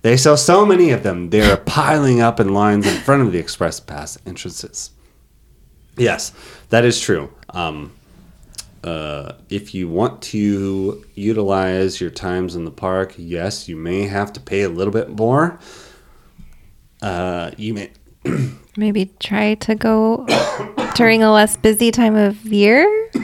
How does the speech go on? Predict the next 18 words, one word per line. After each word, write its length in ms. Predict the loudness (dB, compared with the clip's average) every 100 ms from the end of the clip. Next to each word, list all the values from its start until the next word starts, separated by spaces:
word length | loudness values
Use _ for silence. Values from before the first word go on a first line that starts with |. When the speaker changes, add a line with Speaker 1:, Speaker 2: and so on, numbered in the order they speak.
| -2 -2 -2 -6 -12 -6 0
Speaker 2:
I 40 |
mean, 320 | 2 2 2
maybe 260 | 0 2 4
that's 240 | 4 2
your 80 | 2
only 260 | 2 2 0
time 260 | 2 4
of 120 | 4 4
year 160 | 4
to 60 | 4
go, 400 | 6 6 6 4
but, 400 | 4 4 4 0 _ -20 -20 -20 -20 -20 -20 _ _ _
uh, 280 | -4 -2 -2 -4 -10 -10
man, 220 | -4 -2 -2
that's 380 | -4 -8 -18 -18
frustrating, 580 | -10 -8 -8 -6 -6 -6
I 80 | -6
guess. 520 | -6 -8 -10 -16